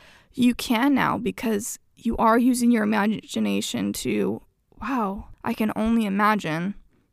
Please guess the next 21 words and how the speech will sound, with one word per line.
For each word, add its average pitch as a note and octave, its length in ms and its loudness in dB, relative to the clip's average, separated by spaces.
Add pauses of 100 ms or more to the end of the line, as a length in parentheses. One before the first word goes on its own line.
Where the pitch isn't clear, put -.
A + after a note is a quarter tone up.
(120)
because G3+ 260 -2
I A3 140 4
haven't C4 300 2
had G#3+ 160 -4
to E3+ 60 -10
go D#3+ 120 -4
through E3 160 -10
this D#3 160 -8
hardship," G#3+ 800 -6
you G#3 120 -2
know, G3 100 -2
whatever C#4 400 4
that A#3 180 2
is. C#3+ 360 -2 (340)
Death, A3+ 500 6
divorce, G3+ 720 2 (100)
a A#3 80 0
loss, F#3 720 0 (320)
in B3 180 -2
any B3 260 4
way, F#3+ 520 0